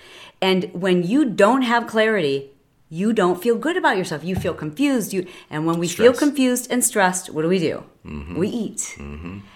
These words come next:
Speaker 1: And we store fat. And so I think, you know, people
Speaker 2: Yeah.
Speaker 1: think of these things in terms of, like you said at the top, it's not just about being productive. It's realizing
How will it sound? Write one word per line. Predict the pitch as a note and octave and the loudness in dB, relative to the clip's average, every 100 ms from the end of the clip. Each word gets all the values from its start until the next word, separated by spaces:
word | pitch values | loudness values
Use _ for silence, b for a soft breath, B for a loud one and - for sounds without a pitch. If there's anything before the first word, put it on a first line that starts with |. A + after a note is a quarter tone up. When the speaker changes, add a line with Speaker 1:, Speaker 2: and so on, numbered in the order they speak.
| B | B
Speaker 1:
And | F3 G3 | 2 2
we | |
store | F#3+ - G#3 G#3+ G#3 D#3+ D3 - | 0 0 4 6 6 4 0 -6
fat. | - - G#3 F3+ - - - - b b b - | -18 2 4 4 0 -10 -16 -16 b b b -2
And | F#3+ F#3 | 0 4
so | G#3+ F#3+ - | 6 6 6
I | A3+ D#4+ | 4 4
think, | D#4+ C4 A#3 - - | 2 0 0 -8 -6
you | G#3 | 0
know, | G3+ | 2
people | F#3+ A#3+ A#3+ | 2 2 2
Speaker 2:
Yeah. | A3+ | 2
Speaker 1:
think | A3+ G#3+ | 2 2
of | F#3+ | 0
these | F#3+ | 0
things | F#3+ F3+ F3 F3 | 4 4 4 2
in | E3 | 0
terms | F3 E3+ E3 | 0 0 2
of, | D3+ - - - - - - - - | 0 -2 -14 -14 -16 -16 -20 -20 -2
like | F3 F3 | 0 0
you | E3+ | 2
said | F#3 | 2
at | D#3+ | 2
the | D#3 | 0
top, | E3+ C3+ - B B B | 2 0 -2 B B B
it's | - | 0
not | G3+ G3 | 0 2
just | G3 F#3 | -2 0
about | E3+ D3+ | 0 2
being | F3 D#3+ D3 | 0 0 -2
productive. | - D#3 C3 C3+ - G#3 G3 | -6 -6 0 -2 0 -2 0
It's | F3 - | -2 -4
realizing | C#3+ D#3 G3 A3+ G#3+ E3 D3+ D3 D3 C#3+ | -8 -6 -2 0 2 2 0 0 -2 -2